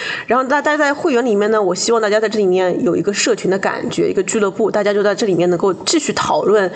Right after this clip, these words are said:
新的营销的趋势和这个新的，呃，创业的一些方向，新销品牌方向。那这里是我创业开始的地方。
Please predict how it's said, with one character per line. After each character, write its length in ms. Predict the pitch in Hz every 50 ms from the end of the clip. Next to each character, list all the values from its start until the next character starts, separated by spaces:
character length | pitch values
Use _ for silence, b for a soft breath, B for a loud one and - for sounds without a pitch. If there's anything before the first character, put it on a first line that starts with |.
| B B B
新 180 | B - 233 233
的 80 | 214
营 220 | 202 180 160 175 196
销 100 | 202 226
的 120 | 214 208
趋 260 | 175 - - - 233
势 320 | 226 - 240 226 190 170 -
和 420 | - - 175 170 165 165 170 175 170 - - - - - - - - - - - - -
这 140 | - - 185
个 160 | 175 185 180
新 260 | 185 - 226 226 226 226
的， 240 | 214 196 190 185 185 B B B B B
呃， 160 | B - 160 170
创 240 | - - - 254 214
业 60 | 202
的 100 | 190 185
一 40 | 165
些 160 | 160 - 185
方 280 | 202 - 233 233 254 285
向， 220 | - 277 196 180
新 140 | - 208 220
销 120 | 226 220
品 140 | 208 190 175
牌 140 | - 151 160
方 120 | 190 202
向。 160 | 208 226 180
那 80 | 214 254
这 120 | 254 - 359
里 100 | 311 214
是 220 | 214 - - 311
我 220 | 262 202 180 185 -
创 240 | - - - 247
业 100 | 226 185
开 280 | 190 - - - 285 403
始 180 | 392 - - -
的 60 | -
地 100 | - 147
方。 220 | 160 - - -